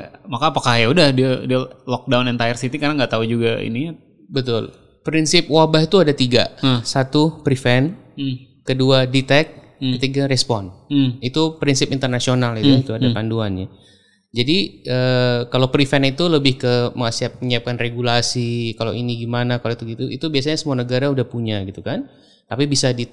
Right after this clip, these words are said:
Speaker 1: bisa ditambah, dikeluarkan kalau pada situasi khusus.
Speaker 2: Hmm.
Speaker 1: Yang kedua, eh, prevent.
Speaker 2: Ya.
Speaker 1: Kita masih pada tahap itu Indonesia, karena sampai sekarang, eh, belum, apa, ada laporan, eh, terkonfirmasi ada, eh, virus, eh, corona Wuhan di sini.
Speaker 2: Hmm.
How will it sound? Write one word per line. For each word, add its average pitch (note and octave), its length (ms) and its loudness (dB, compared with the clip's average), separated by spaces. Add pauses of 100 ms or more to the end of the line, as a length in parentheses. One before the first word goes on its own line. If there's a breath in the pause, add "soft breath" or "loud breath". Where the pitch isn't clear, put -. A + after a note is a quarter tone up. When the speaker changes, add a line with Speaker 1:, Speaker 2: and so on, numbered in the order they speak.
Speaker 1:
bisa A#2+ 360 -2
ditambah, B2 640 0
dikeluarkan A#2+ 580 -4
kalau B2+ 220 -4
pada A#2+ 160 -4
situasi A#2 360 -6
khusus. G#2+ 560 -6
Speaker 2:
Hmm. B2 280 4 (280 loud breath)
Speaker 1:
Yang C3 200 0
kedua, D3+ 300 2 (160)
eh, C3 760 2
prevent. A2+ 580 0
Speaker 2:
Ya. A2+ 140 -2 (200)
Speaker 1:
Kita D#3+ 280 0
masih D#3 240 0
pada C3 200 0
tahap B2 300 0
itu C#3+ 140 0
Indonesia, A#2+ 520 0
karena A#2+ 200 -2
sampai C3 260 -4
sekarang, C3+ 360 -2 (480 loud breath)
eh, B2+ 200 2
belum, B2+ 560 4
apa, D3+ 300 0
ada C3 100 0
laporan, B2 680 0
eh, B2 200 -2
terkonfirmasi B2+ 800 -2
ada, C3 180 0
eh, A#2 280 -2
virus, B2+ 400 -2
eh, A#2 400 -2
corona A#2 360 -2
Wuhan B2 360 4
di A#2 80 -2
sini. A2 320 -4
Speaker 2:
Hmm. A#2+ 220 4